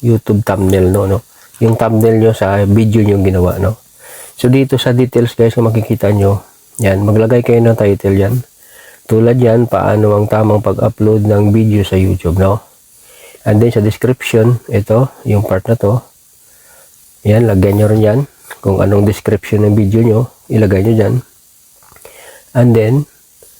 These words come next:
ito, sa thumbnail, ito, thumbnail, lagyan nyo rin yan. Kailangan may napili kayong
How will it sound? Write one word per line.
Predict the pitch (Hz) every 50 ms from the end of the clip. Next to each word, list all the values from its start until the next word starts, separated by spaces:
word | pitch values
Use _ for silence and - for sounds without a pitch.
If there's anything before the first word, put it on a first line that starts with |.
| _ _ _ -
ito, | 117 117 113 - 107 107 117 113
sa | - 113 -
thumbnail, | - 120 123 127 123 113 113 117 131 135 135 - _ _ - -
ito, | 120 117 117 - 117 131 147 147 - _ _ _ -
thumbnail, | 110 110 113 110 110 117 123 117 107
lagyan | 98 104 107 104 107
nyo | 104 107
rin | 110 120 123
yan. | 117 120 139 143 131 - _ _ - - - _ _ _ _ _ _ - - - - - - - - - - - - -
Kailangan | - 110 113 120 120 120 127 131 131 127
may | 123
napili | 120 120 113 - 120 113 110 110
kayong | 110 - 113 110 110 113 120 123 120 110